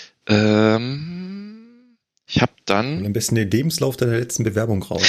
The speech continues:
Speaker 1: Ja, warte, das mache ich jetzt, genau so.
Speaker 2: <laughs>
Speaker 1: Ich weiß, du hast früher immer gemeckert über die Mausklicks auf den Aufnahmen, deswegen wollte ich jetzt nicht klicken. <laughs>
Speaker 2: Solange du nicht sprichst, ist alles gut.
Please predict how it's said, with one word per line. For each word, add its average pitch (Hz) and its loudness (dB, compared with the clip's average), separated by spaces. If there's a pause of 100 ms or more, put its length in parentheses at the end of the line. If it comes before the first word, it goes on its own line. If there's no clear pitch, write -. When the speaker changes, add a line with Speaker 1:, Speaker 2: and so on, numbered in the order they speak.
(120)
Speaker 1:
Ja, 139 4
warte, 131 2
das 135 2
mache 120 0
ich - -4
jetzt, - 0
genau 95 4
so. 90 2 (260)
Speaker 2:
<laughs> - -2
Speaker 1:
Ich 208 2
weiß, 127 2
du 151 4
hast 143 0
früher 151 4
immer 175 2
gemeckert 143 2
über 139 4
die 131 2
Mausklicks 143 0
auf 127 4
den 123 2
Aufnahmen, 92 2
deswegen 107 0
wollte 110 4
ich 139 2
jetzt - 2
nicht 120 0
klicken. 117 -4
<laughs> - -2
Speaker 2:
Solange 131 0
du 151 0
nicht 143 -2
sprichst, - -2
ist 160 -6
alles 160 -8
gut. - -12